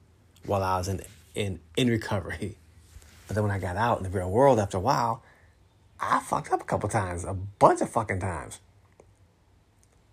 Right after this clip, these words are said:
Um, I'm not gonna tell you how many, 'cause that's not, <laughs> that is not relevant right now. Um, but the point is, I still messed up. I walked into some things sometimes. Was that insanity? Was that beating my head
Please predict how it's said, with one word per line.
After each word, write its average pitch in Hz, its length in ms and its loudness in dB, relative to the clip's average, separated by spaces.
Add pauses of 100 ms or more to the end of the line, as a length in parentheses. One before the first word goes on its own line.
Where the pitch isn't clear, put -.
(240)
Um, 104 400 0
I'm - 60 -4
not 123 60 4
gonna 110 120 4
tell 113 140 4
you 101 40 2
how 101 100 2
many, 127 220 4
'cause 98 220 -2
that's - 20 -4
not, 104 220 0 (100)
<laughs> - 520 -8
that 98 160 2
is 90 160 -2
not 120 280 4
relevant 110 300 6
right 101 160 2
now. 143 300 4 (480)
Um, 107 400 2 (100)
but - 80 -4
the - 80 -10
point 135 260 0
is, 120 200 0
I 101 180 -2
still 104 380 -2
messed 92 400 -4
up. - 240 -4 (600)
I - 100 2
walked 107 420 2
into 127 120 0
some 107 140 0
things 95 260 0
sometimes. 85 580 -6 (880)
Was 87 140 -6
that 113 140 4
insanity? 117 600 4
Was 95 160 2
that 110 240 4
beating 107 220 0
my 107 80 0
head 107 460 6